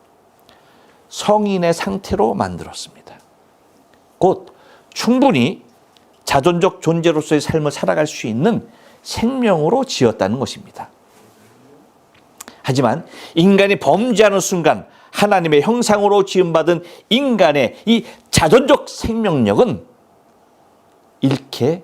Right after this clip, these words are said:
된 것입니다. 그래서 그 이후로 태어나는 모든 인간은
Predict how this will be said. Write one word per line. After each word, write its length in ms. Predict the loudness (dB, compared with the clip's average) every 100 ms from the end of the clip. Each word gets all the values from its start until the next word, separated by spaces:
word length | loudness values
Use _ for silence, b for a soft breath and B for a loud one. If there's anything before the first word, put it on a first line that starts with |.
| _
된 220 | -10 -8 -6
것입니다. 500 | -8 -10 -16 _ -20 _ _ _ _ _ _ _ _ _ _ _ _ _ _
그래서 320 | 0 2 -2 B B
그 320 | 2 2 2 0
이후로 800 | 4 6 6 8 8 8 4 -10 _
태어나는 540 | 2 4 6 4 0 2
모든 720 | 6 8 8 6 2 0 0
인간은 720 | 0 2 2 2 0 -2